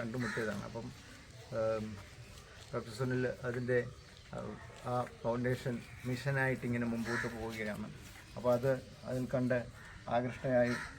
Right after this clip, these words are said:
ഡോക്ടർ സ്മിത ഇത്, ആം,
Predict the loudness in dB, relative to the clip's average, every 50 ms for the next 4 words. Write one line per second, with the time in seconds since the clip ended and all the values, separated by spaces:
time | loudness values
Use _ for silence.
0 | -10 -6 -6 -4 -2 -2 -4 -4 -4 -4 -2 2 2 2 2 2 0 -4 -4 -6
1 | -8 -10 -10 -10 -8 -4 -4 -4 -4 -6 -10 -14 -16 -16 -16 -16 -14 -12 -10 -8
2 | -4 -2 -2 -2 -2 -2 -2 -2 -2 -4 -4 -6